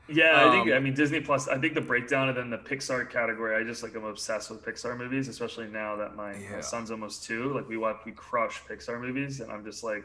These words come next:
Speaker 1: loving them more than ever, so.
Speaker 2: Yeah.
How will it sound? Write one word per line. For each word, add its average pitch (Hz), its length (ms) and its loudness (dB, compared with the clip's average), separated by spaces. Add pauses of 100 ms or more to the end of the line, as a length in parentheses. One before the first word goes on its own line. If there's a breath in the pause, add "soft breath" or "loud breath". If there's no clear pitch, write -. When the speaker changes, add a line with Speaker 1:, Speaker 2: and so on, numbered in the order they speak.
Speaker 1:
loving 104 340 -2
them 101 200 -8
more 101 160 -8
than 95 160 -14
ever, 98 280 -18
so. - 360 -14 (1300 soft breath)
Speaker 2:
Yeah. 73 320 -10